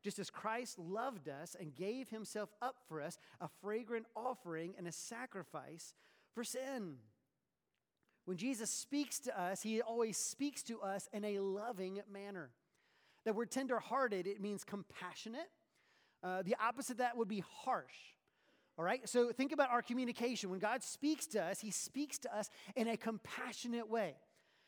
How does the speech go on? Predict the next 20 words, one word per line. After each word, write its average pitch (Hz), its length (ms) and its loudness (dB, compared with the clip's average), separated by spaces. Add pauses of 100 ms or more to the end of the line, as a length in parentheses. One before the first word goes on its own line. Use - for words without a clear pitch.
(120)
He, 294 140 4
he's 240 140 4
not 247 140 2
speaking 285 480 0
us 262 180 2
in 226 80 -2
harsh 185 300 -2
tones. 285 400 2
He's 208 120 0
not 214 120 0
speaking 208 320 -2
in 180 80 2
dis-, 160 240 -2
dismissive 202 640 0 (280)
tones. 269 380 2
He 202 80 -2
is 175 100 0
not 170 160 0
ignoring 262 480 2
us. 254 120 2